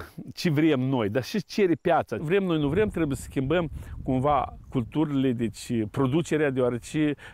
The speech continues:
trebuie să lucrăm la cerere.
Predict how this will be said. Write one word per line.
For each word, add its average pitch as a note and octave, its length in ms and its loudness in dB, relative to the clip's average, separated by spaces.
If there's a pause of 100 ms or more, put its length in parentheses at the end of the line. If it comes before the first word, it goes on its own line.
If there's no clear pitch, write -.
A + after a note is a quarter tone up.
trebuie - 320 -2
să - 120 -4
lucrăm D#3 400 0
la D3 340 0
cerere. C#3+ 840 0